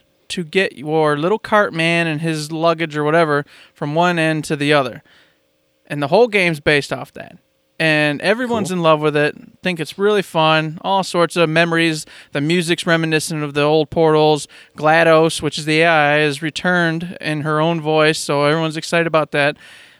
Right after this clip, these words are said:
Speaker 1: The jokes and the humor, you know, all the chuckles are all in there. The only downfall is, as I stated, you do not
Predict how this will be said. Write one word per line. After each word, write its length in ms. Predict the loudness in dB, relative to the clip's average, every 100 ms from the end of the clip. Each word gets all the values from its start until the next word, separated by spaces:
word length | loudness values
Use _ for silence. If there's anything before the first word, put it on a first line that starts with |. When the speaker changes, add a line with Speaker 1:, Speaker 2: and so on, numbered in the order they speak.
| _
Speaker 1:
The 220 | -4 -2
jokes 480 | 2 4 4 2 -4
and 140 | -4
the 60 | -4
humor, 580 | -2 0 2 2 2 2
you 80 | 0
know, 140 | 0
all 260 | 2 2 0
the 100 | -2
chuckles 800 | 0 0 2 0 0 0 -4 -4
are 140 | 2
all 240 | 4 4 2
in 140 | 0
there. 340 | 2 2 2 -2 -14 -20 _ _ -8
The 120 | -4
only 220 | -2 -2
downfall 680 | 0 0 0 0 4 4 4
is, 120 | 2
as 220 | 2 2 2
I 80 |
stated, 560 | -2 0 2 2 0 -2
you 100 | -8
do 220 | -4 -4
not 520 | 0 0 0 -2 -4